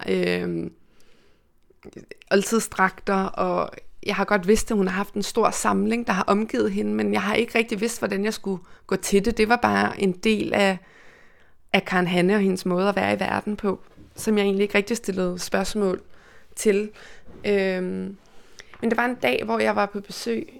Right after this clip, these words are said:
i to tusind og sytten, hvor at, øhm, Karen Hanne spørger mig, om jeg kunne tænke mig at hjælpe hende med at arrangere en udstilling det efterfølgende år, hvor at hele hendes samling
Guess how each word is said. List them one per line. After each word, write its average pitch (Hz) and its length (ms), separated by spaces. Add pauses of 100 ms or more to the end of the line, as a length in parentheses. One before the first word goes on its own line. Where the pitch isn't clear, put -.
(240)
i 196 320 (120)
to 233 200
tusind 220 300
og 196 60
sytten, 220 400
hvor 208 340
at, 202 240 (100)
øhm, 202 640 (480)
Karen 208 200
Hanne 202 400 (540)
spørger - 480
mig, - 220 (580)
om 208 560 (120)
jeg 208 120
kunne 214 120
tænke 220 300
mig 233 120
at 208 60
hjælpe 208 360
hende 220 220
med 202 320 (480)
at - 120
arrangere 214 800 (200)
en 202 160
udstilling 202 720 (1040)
det - 100
efterfølgende 196 640
år, 196 320 (280)
hvor 190 280
at 202 100
hele 220 360
hendes 214 260
samling 208 640